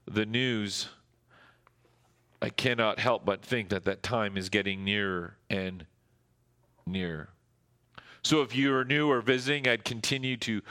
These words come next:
welcome you to come. We are unfolding the life of Jesus. He is the most amazing person, this man who is fully man, fully God,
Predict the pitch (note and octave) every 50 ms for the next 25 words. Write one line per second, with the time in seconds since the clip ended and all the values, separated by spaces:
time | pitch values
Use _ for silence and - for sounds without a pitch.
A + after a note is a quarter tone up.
0 | - - - - G#2 A#2+ B2 C3 - C#3 B2+ A#2+ A#2+ A2+ A#2 - - D3 C#3+ B2+
1 | A2 G2+ A2 G#2+ G#2+ A2 - - A#2+ C3 B2+ A#2 - - - A#2+ B2 B2+ B2 B2
2 | A#2 G#2 F2+ - - - - - _ - - G#2 G#2 G#2+ G#2 G#2+ - G#2+ G2+ G2+
3 | G2+ G#2 G#2 F#2 F2+ F#2 F2+ - - - - - - - - - - B2 B2 B2
4 | A2+ G#2+ A#2+ A#2 A#2 A#2+ A#2 B2 A2 - - - A2 A2+ A#2 A#2+ B2 B2+ A#2+ A#2
5 | B2+ A#2 G#2 - - - - - _ _ - - - C3 C3 - - A#2 G#2 G2+
6 | G2+ A2 G#2+ - - - - - _ - G#2+ A#2 A#2+ B2 B2+ B2+ A#2+ A#2 A2+ A#2+
7 | A2+ G#2+ G2+ - - - B2+ B2+ B2+ B2 A#2+ A#2 A#2+ A#2+ A#2+ A2 G#2 - - A#2
8 | A2+ A#2+ A2 F#2 A#2+ A#2 A#2 A2 G#2+ G2+